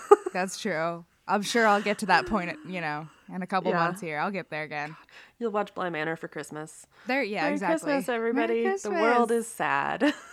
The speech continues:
Speaker 1: <laughs>
Speaker 2: I mean, yeah.
Speaker 1: Um, other than that, uh, I've really just kind of been watching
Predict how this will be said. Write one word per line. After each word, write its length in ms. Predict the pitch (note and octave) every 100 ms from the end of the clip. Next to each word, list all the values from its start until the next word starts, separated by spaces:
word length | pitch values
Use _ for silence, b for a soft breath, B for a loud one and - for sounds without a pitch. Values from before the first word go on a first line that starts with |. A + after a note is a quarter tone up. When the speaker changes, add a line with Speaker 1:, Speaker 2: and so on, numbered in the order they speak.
| E3 B B
Speaker 1:
<laughs> 520 | B B B _ _
Speaker 2:
I 120 | F#3 F3
mean, 340 | E3+ D#3+ D3+
yeah. 360 | E3 E3 D#3+ F3+ F#3 B B B B B _
Speaker 1:
Um, 240 | G3 G3+ G3+
other 160 | A#3 C4+
than 120 | A#3+
that, 360 | A3 G#3+ - -
uh, 340 | G3 F#3 E3+ -
I've 180 | F#3
really 200 | F#3+ G3+
just 220 | F#3 F3 -
kind 180 | E3+
of 100 | D3+
been 140 | E3 E3
watching 560 | D#3 D#3 E3 D3+ D#3